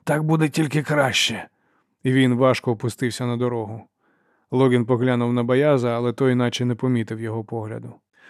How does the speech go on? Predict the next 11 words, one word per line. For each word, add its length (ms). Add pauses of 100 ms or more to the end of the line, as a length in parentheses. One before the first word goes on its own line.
(140)
«З 140
мене 300
поганий 460
цілитель», 540 (380)
замить 420
відрізав 420
чаклун, 440
розглядаючи 640
коло 260
обгорілих 520
пеньків. 460